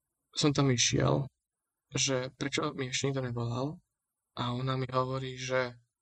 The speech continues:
ono to ešte neprišlo. A vieš, ak tu kolegovia došli a mali to za tri dni, jak to je? No a ono to asi zabudlo do systému dať.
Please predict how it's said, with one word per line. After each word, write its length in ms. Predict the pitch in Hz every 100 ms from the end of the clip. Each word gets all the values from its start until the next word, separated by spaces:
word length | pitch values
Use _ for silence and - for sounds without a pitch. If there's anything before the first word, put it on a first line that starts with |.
| _ _ -
ono 160 | 143 151
to 160 | 143
ešte 240 | 156 - 143
neprišlo. 400 | 135 - - - _ _ _ _ _ _ _ _ -
A 80 | 131
vieš, 240 | 139 147
ak 80 | 147
tu 80 | 151
kolegovia 400 | 160 160 156 147
došli 240 | 151 -
a 80 | 139
mali 160 | 143
to 80 | 139
za 80 | 135
tri 240 | 135 131
dni, 240 | 123 123 117
jak 140 | 127
to 100 | - 139
je? 80 | 123 123 - _ _ _ _ _ _ _ _ _ _ -
No 240 | 147 165 -
a 240 | 139 147
ono 80 | 156
to 160 | 147 139
asi 160 | 143
zabudlo 240 | 127 135 127
do 80 |
systému 400 | 127 170 - 120
dať. 320 | 110 98 -